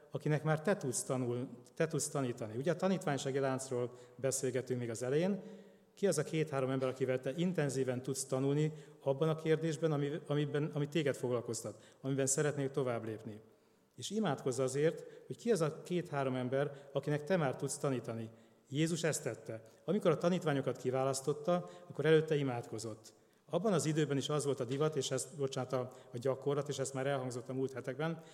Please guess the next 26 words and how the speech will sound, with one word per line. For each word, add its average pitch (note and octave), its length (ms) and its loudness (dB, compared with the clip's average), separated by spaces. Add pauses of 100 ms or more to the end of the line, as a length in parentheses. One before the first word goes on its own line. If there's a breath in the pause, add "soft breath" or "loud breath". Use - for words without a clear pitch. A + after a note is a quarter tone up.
(220 loud breath)
hogy C#3+ 140 0
a D3 120 2
tanulók D#3 800 6
keresték B2+ 520 -2
meg A#2+ 140 -4
a A#2+ 60 -2
mestert, D#3+ 840 -2
és - 140 -4
jó F#3+ 260 6
pénzt C3+ 400 4
ajánlottak, C#3 880 0
hogy D3+ 120 0
lehessenek C#3+ 540 2
a C#3 80 0
tanítványai. C3 1120 0 (1040)
Jézus D3 360 -2
nem C3 160 -4
ezt A2 160 -8
tette. - 440 -12
Ő A#2+ 100 -8
imádkozott, D3 720 -2 (180 loud breath)
és - 220 -4
ő F#3 160 4
ment B2 200 -2
oda A#2+ 160 -2
emberekhez. G#2+ 640 -8